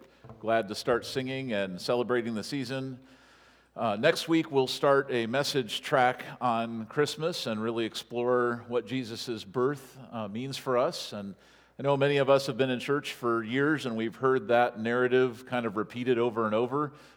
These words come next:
Maybe for you, it's your first time, or you haven't, haven't visited that in a while, but hopefully, whatever stage you are at in your own spiritual life, uh, the next few weeks will be really sacred and special to you. So we look forward to getting into that next week.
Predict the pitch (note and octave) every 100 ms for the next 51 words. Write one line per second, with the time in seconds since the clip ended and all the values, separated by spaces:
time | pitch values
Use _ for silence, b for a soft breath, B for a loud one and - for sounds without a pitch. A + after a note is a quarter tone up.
0 | B A#2 A#2+ A#2 C3 A#2+ B2+ C3+ C3 -
1 | B2+ A2+ D#3 D3+ - C#3+ F#3+ G#3+ A2+ G#2
2 | G#2+ G#2+ C3 B2+ C3 B B B C#3+ C#3+
3 | D3 - - A#2 D#3+ D3+ D3 C#3+ C#3+ C#3
4 | A#2+ C3+ D3 F3 C3+ A2+ G#2+ - - G3+
5 | F#3+ A#2+ A2 D3 B2+ C3+ C3+ - - D3
6 | C#3+ C3+ B2 C3+ A#2+ A#2+ B2 A#2+ A#2+ C3+
7 | B2+ B2+ C3 A#2 A2 A2 G#2+ A#2+ A#2 A#2+
8 | - B2+ B2 A#2+ A2+ G2+ A#2+ G2+ G2+ -
9 | - B B B B A#2+ G#2+ G2+ A2 B2+
10 | B2+ - B2 B2 A#2+ - B2 A2 A#2+ A2+
11 | A2+ A#2 A2+ - A#2 - G#2+ G2+ - A2
12 | - G2 - F2 E2+ - G2+ A2+ B2+ D#3+
13 | C#3 C3 D3 C#3+ C#3 C3 C3 C#3 C3 -
14 | C#3 C#3 C#3